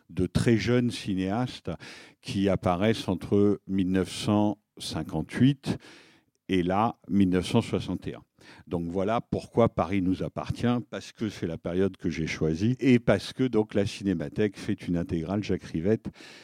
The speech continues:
jusqu'à la mi-février. Euh, un mot donc encore de présentation sur le film, juste, euh, vous dire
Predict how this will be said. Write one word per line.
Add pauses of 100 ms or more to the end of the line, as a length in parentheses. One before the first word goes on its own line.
(180)
jusqu'à
la
mi-février. (640)
Euh, (160)
un
mot
donc
encore
de
présentation
sur
le
film,
juste,
euh,
vous
dire